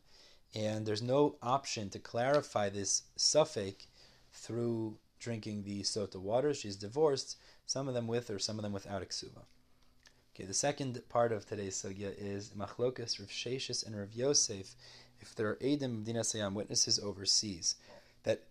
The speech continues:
know the woman was mezana, would the waters of sota actually check her? Rav Sheshes says they would not, and he interprets the second case of our Mishnah that way. Rav Yosef says that they would still check her, and he interprets the second case of our Mishnah where there was a schus,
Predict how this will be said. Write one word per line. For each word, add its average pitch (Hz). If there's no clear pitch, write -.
know 131
the 131
woman 127
was 110
mezana, 98
would 139
the 135
waters 135
of 123
sota 127
actually 110
check 101
her? 92
Rav 98
Sheshes 139
says 120
they 110
would 101
not, 117
and 110
he 107
interprets 123
the -
second 123
case 113
of 107
our 101
Mishnah 110
that 101
way. 104
Rav 107
Yosef 147
says 123
that 110
they 110
would 156
still 127
check 113
her, 117
and 110
he 131
interprets 131
the 110
second 120
case 117
of 110
our 110
Mishnah 117
where 104
there 101
was 95
a 95
schus, -